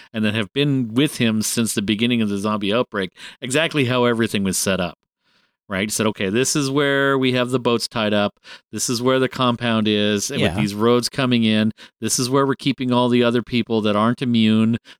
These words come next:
Speaker 1: They're in this, uh, community center, and it's outside of their compound."
Speaker 2: Okay, I remember
Speaker 1: Right?
Speaker 2: that, yeah.
Speaker 1: So that, <laughs> which was kind of funny. It's like me explaining to you how we're gonna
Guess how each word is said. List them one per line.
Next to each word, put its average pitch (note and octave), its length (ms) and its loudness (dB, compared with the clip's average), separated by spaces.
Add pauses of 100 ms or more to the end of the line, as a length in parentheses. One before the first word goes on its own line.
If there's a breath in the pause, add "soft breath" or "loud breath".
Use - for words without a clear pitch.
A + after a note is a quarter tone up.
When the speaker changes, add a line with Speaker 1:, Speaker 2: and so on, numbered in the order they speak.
Speaker 1:
They're G#2 140 -2
in G#2+ 120 2
this, A2+ 320 0
uh, A2+ 160 2
community A2+ 440 0
center, G#2 340 0
and G2 80 0
it's F#2 180 -4
outside A#2+ 440 0
of G#2+ 80 -2
their G#2+ 100 0
compound." A#2 560 -2 (580)
Speaker 2:
Okay, C3+ 80 0
I A#2+ 80 2
remember D3+ 320 2
Speaker 1:
Right? F2 160 0
Speaker 2:
that, - 160 -4
yeah. G#2+ 200 -2 (120)
Speaker 1:
So - 160 -4
that, A#2+ 200 0
<laughs> - 340 -16
which - 240 -4
was F3+ 140 0
kind F3 220 0
of - 100 -2
funny. C#3 300 0 (260 loud breath)
It's - 160 -4
like E3 180 2
me G3+ 240 4
explaining D#3+ 500 0
to B2 120 -4
you A#2+ 560 4 (360 loud breath)
how C#3 360 -2
we're B2+ 180 2
gonna A#2 220 2